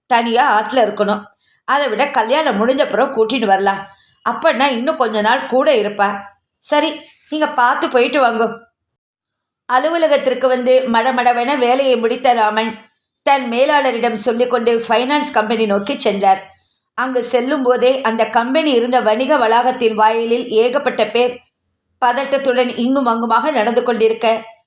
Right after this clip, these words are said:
ராமனுக்கு மூளையில் அபாயமணி அடிக்க ஆரம்பித்தது.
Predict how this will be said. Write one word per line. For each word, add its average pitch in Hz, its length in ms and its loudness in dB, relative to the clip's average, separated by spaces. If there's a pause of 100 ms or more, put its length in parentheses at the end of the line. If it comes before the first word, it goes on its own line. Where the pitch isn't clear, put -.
(280)
ராமனுக்கு 247 600 0
மூளையில் 247 460 0
அபாயமணி 233 600 0
அடிக்க 214 360 0
ஆரம்பித்தது. 196 680 0